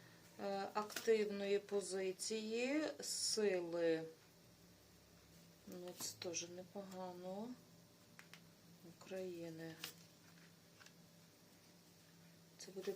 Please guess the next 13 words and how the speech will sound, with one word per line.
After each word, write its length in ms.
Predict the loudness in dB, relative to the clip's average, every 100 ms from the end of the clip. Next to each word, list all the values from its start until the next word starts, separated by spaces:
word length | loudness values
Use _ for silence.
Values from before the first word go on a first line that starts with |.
| 0
перехід. 760 | 0 2 0 -4 -4 -4 -6 -14 -20 -20 -20 -20 -20 -20 -20 -20 -20 -20 -20 -18 -8
Перехід 1400 | -4 -2 -2 -4 -6 -8 -6 -6 -4 -2 -2 -2 -10 -18 -20 -18 -12
по 80 |
можливостям. 1600 | -10 -8 -4 -4 -2 -2 -4 -6 -8 -2 -2 -2 -4 -6 -6 -6 -10 -16 -20 -20 -20 -20 -20 -20 -12
Там, 180 | -10 -6
де 100 | -6
була 300 | -4 -2 -2
закрита 560 | -2 -6 -6 -6 -4 -6
історія. 920 | -6 -8 -8 -6 -4 -4 -4 -4 -6 -8 -10 -10 -10 -12 -18 -20 -20 -20 -20 -20 -20 -20 -20 -20 -20 -20 -20 -20 -20 -20 -20 -20 -20 -20 -20 -20 -20 -20 -20 -20 -20 -20 -18 -16 -8
Для 240 | -4 -4 -4
захисту. 1000 | -6 -8 -10 -12 -8 -6 -6 -4 -2 -4 -8 -20 -20 -20 -20 -20 -20 -18
Два 220 | -12 -10
короля 520 | -8 -6 -4 -2 -2